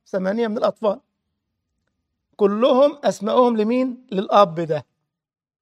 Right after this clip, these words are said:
آدي الدين، ديننا واحد، يعني الأب واحد أهو. إنما الأمهات إيه؟ شتى. الواد محمد ده أمه اسمها زينب، والواد إبراهيم ده أمه اسمها سعاد،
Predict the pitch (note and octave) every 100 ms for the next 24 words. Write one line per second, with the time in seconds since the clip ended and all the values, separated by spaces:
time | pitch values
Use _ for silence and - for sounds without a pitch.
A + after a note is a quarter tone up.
0 | _ _ _ _ _ - G3 A3 G#3 A#3+
1 | C#4 G#3 E3 D#3+ F#3+ D#3+ F3+ G3 G#3 G3
2 | F#3+ F3 F3 - _ _ _ - F3 F3+
3 | F#4+ G3+ E3 F#3+ F#3+ F#3+ D#3+ D3+ - _
4 | _ _ _ _ _ _ - F#3+ B3+ C#4+
5 | C#4 C4 A3 G3 C4 - A#3+ A#3+ A3 _
6 | _ _ _ _ - C#4 D4+ _ - B2+
7 | _ _ _ _ _ _ _ _ - F3
8 | G#3+ F#3+ F3+ A3 A#3 G#3+ F#3+ A#3 C4 -
9 | A3 G#3 F#3+ G#3 F#3+ E3+ F3 D3+ C3+ F3+
10 | _ _ _ _ _ F3 F3+ G#3+ G3+ F#3
11 | F#3+ A#3 B3+ B3 B3 B3 G#3+ F#3+ G#3 F#3+
12 | - F3 D#3+